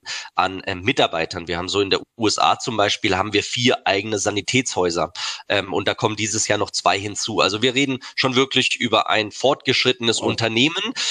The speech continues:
Speaker 1: ähm, was aber trotzdem natürlich noch einen Startup-Charakter hat oder führt. Ähm, die Mission von Open Bionics ist definitiv ein Player in der oberen Extremität zu werden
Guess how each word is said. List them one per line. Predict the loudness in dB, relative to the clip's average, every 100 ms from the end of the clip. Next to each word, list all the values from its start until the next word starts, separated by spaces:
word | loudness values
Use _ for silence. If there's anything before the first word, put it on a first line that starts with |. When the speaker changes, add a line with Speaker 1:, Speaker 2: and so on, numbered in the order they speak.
| -2
Speaker 1:
ähm, | 0 0 0 0
was | 0 2
aber | 0 0
trotzdem | -2 -2 -2
natürlich | -2 0 0
noch | -2 -6
einen |
Startup-Charakter | 0 0 0 -2 -2 0 -2 0
hat | 0 -2 -6
oder | -2 -2
führt. | -2 -2 -2 -2 -4 -6 -4
Ähm, | 0 2 2 2 0 -2 -12 -20 _ _
die | 0
Mission | 2 2 0 2 2 0 -4 -10 _ _ _ _ _ _
von | _ -2 0 2
Open | 0 0
Bionics | 0 2 0 -2 -4
ist | -4 0
definitiv | -2 -2 -4 0 0 -2
ein |
Player | -2 2 4 2
in | 2
der | 0
oberen | 2 2 0
Extremität | -2 -4 -4 -6 -2 -2 0
zu | -2 0
werden | 0 0 -6